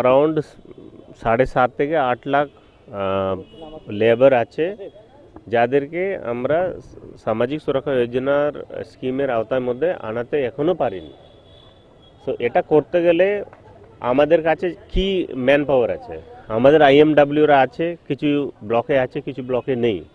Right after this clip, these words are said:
এর জন্য আমরা, আহ, ডিপার্টমেন্টে রিকোয়েস্ট করেছি, আমাদের এসএলওদেরকে প্রত্যেকটা গ্রাম পঞ্চায়েত আর প্রত্যেকটা ওয়ার্ড in municipality যদি আমরা অ্যাপয়েন্ট করে দিই, ওরা পুরো লেবার ডিপার্টমেন্টের কাজগুলো টেনে নিতে পারবে।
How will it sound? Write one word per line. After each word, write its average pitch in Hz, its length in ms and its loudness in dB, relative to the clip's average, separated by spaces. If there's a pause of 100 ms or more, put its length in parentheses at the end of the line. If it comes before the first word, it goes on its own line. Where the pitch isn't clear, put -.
(680)
এর 139 220 2
জন্য 175 220 2
আমরা, 170 440 4
আহ, 120 420 -4
ডিপার্টমেন্টে 139 560 -2
রিকোয়েস্ট 151 340 -2
করেছি, 156 460 0 (420)
আমাদের 143 340 0
এসএলওদেরকে 175 840 0
প্রত্যেকটা 160 480 -2
গ্রাম 139 280 0
পঞ্চায়েত 156 540 -2
আর 135 140 0
প্রত্যেকটা 139 540 -2
ওয়ার্ড 117 320 2
in 113 120 -4 (120)
municipality 113 480 -4
যদি 107 220 -4
আমরা 117 180 -6
অ্যাপয়েন্ট 143 380 0
করে 113 180 -2
দিই, 147 220 -6 (560)
ওরা 208 380 4 (140)
পুরো 175 200 2
লেবার 160 280 2
ডিপার্টমেন্টের 147 460 -4
কাজগুলো 131 440 -2
টেনে 135 260 -2
নিতে 107 220 -6
পারবে। 80 360 -10